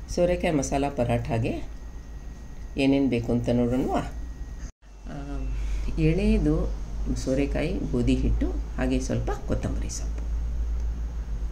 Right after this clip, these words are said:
ಬೆಳ್ಳುಳ್ಳಿ, ಕರಿಬೇವಿನ ಸೊಪ್ಪು, ಶುಂಠಿ, ಹಾಗೆ ಉಪ್ಪು, ಅರಿಶಿನ ಪುಡಿ ಮತ್ತು ಜೀರಿಗೆ. ಈಗ ಹೇಗೆ ಮಾಡೋದು ಅಂತ ನೋಡೋಣವಾ?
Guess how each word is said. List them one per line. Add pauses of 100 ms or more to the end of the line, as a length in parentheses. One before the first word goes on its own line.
(500)
ಬೆಳ್ಳುಳ್ಳಿ, (600)
ಕರಿಬೇವಿನ
ಸೊಪ್ಪು, (1500)
ಶುಂಠಿ, (1500)
ಹಾಗೆ (200)
ಉಪ್ಪು, (1040)
ಅರಿಶಿನ (160)
ಪುಡಿ (560)
ಮತ್ತು (280)
ಜೀರಿಗೆ. (1500)
ಈಗ
ಹೇಗೆ
ಮಾಡೋದು
ಅಂತ
ನೋಡೋಣವಾ?